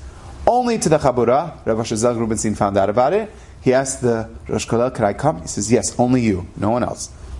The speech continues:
Now, they had one condition in that kollel, since it was the creme de la creme, one condition only. You cannot bring a cell phone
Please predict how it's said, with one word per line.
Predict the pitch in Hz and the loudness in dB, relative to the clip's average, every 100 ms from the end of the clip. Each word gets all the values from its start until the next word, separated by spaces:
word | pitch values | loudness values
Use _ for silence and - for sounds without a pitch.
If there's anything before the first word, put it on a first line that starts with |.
| - - - - - - - - | -14 -14 -14 -12 -8 -8 -2 2
Now, | 127 | 4
they | 123 | 4
had | 170 139 120 | 2 2 2
one | 160 | 0
condition | 160 135 135 127 | 2 2 2 2
in | 113 | 2
that | 113 110 | 2 0
kollel, | 117 107 92 | 0 0 -2
since | 127 110 | -2 0
it | 101 | 0
was | 104 90 | 2 0
the | - | -4
creme | 95 120 110 | 0 0 2
de | 98 | 0
la | |
creme, | 95 151 131 131 - - - - | 2 0 0 -8 -16 -20 -18 -6
one | - 131 180 | 2 2 2
condition | 160 147 139 131 | 0 2 2 2
only. | 120 104 90 92 - - - - | 2 0 -2 -6 -10 -14 -10 0
You | 135 | 0
cannot | 127 - 160 165 185 - - - | 2 2 2 2 -2 -6 -12 -6
bring | - 135 127 135 123 - | 2 2 2 -2 -4 0
a | 135 | 2
cell | 131 - 127 | 2 2 0
phone | - 95 90 | 0 -2 -2